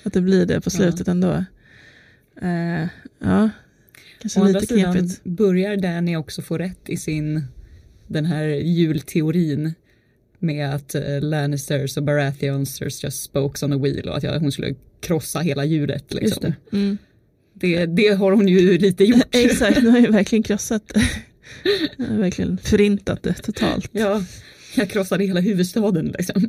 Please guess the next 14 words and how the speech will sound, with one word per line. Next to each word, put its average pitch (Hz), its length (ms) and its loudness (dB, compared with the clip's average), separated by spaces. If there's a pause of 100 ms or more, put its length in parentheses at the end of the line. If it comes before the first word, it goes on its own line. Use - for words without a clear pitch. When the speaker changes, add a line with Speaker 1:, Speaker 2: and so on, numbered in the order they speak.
Speaker 1:
Ja, 196 160 0
frågan 202 320 -2
är 220 80 0
ju 180 120 0
vad 165 140 0
det 190 80 2
är 180 40 2
för - 280 -4 (760)
nytt 196 440 -2
hon 185 120 0
bygger 202 280 0
upp - 200 -12
här. - 200 -10 (160)
Speaker 2:
Ja. 196 340 -2